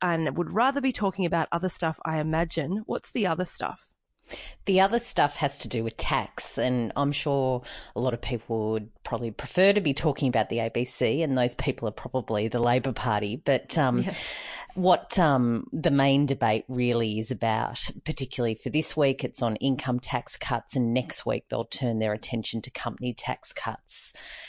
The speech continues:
Speaker 2: It's, uh, a really critical time for those to get through the Parliament with the first phase of what the government wants to do,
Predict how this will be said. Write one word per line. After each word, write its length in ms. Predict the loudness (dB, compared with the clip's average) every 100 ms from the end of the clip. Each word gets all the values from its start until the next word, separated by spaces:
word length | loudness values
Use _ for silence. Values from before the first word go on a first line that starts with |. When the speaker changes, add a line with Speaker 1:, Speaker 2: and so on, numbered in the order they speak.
| -6
Speaker 2:
It's, 380 | -6 -4 -2 0
uh, 260 | 2 2 0
a 80 | 0
really 380 | 2 2 0 -2
critical 400 | -4 -4 -6 -10
time 400 | -6 -2 0 0
for 140 | -2 -2
those 360 | 0 0 -2
to 220 | -4 -4 -2
get 220 | -4 -4
through 240 | -2 -2
the 80 | -2
Parliament 580 | -2 0 2 2 0 -2
with 220 | -6 -6
the 60 | -12
first 640 | 0 2 2 0 -4 -8
phase 560 | 0 2 4 2 0
of 320 | -2 -2 -6 -14 -14 -16 -2
what 200 | -2 0
the 60 | 0
government 420 | 0 2 0 0
wants 340 | -4 -4 -8
to 120 | -4 -4
do, 260 | -2 -6